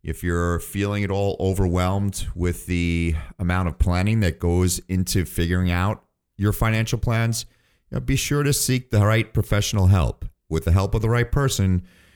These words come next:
you can really create a strategy that can help your finances and retirement income plans stay on course,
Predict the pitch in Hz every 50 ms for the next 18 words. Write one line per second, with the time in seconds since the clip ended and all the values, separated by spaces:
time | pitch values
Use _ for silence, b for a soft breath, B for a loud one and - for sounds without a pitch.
0 | b b b b b 92 95 90 - - 98 98 98 110 120 135 139 135 - -
1 | 120 110 110 104 101 92 - - 101 98 101 98 98 90 90 87 85 85 78 82
2 | 80 - - - 80 90 92 98 - - 98 87 - - 92 92 92 92 90 85
3 | 85 80 - - 85 78 78 78 78 78 76 - - - - - - 95 85 82
4 | 82 82 78 78 78 80 82 80 - 107 107 104 95 90 85 - - 95 95 87
5 | - 87 85 - - 87 80 80 80 80 78 - - - - _ _ _ - -
6 | - - 98 98 104 104 101 101 - - - 90 87 85 85 87 82 -